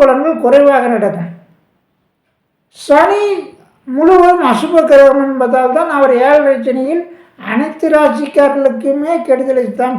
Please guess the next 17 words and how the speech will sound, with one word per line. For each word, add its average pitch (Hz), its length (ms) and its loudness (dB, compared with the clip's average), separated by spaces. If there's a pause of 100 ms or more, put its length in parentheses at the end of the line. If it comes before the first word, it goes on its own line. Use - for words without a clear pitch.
(140)
அதிகமாக 214 540 -6
செய்வார். 185 340 -10 (840)
அவர் 254 280 4
தன் 226 280 2
சொந்த 269 340 2
ராசிக்காரர்களையோ 233 720 2
நட்பு 220 320 -4
ராசிக்காரர்களுக்கோ 226 920 0 (500)
பாகுபாடு 277 520 2
இல்லாமல் 240 460 0 (360)
அவரவர் 254 440 2
செய்த 247 460 -2
கர்ம 254 320 -2
வினைகளுக்கேற்ப 226 720 -2
பலன்களை 226 480 -4
தருவார் 202 400 -6
என்பது 202 320 -10